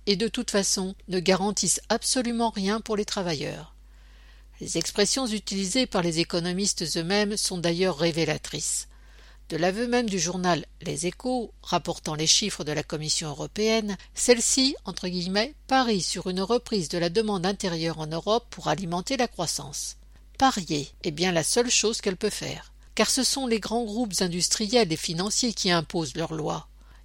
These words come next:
et leurs intérêts concurrents rendent l'économie absolument immaîtrisable.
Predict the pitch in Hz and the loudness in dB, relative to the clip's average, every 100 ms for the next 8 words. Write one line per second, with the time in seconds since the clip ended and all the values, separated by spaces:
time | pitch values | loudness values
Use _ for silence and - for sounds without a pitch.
0 | - 220 226 214 233 226 233 202 180 247 | 4 4 6 4 2 4 6 6 2 -2
1 | 254 - 196 170 180 160 185 180 175 202 | -6 -4 -4 -2 -4 -2 -2 2 0 2
2 | 220 175 151 151 175 - 175 - - 190 | 2 2 -2 -4 -4 -4 -2 0 0 -2
3 | 165 156 - - 214 208 196 - 156 131 | 0 -2 -4 -6 -2 0 0 -2 -4 -2
4 | 143 170 170 | -4 -8 -12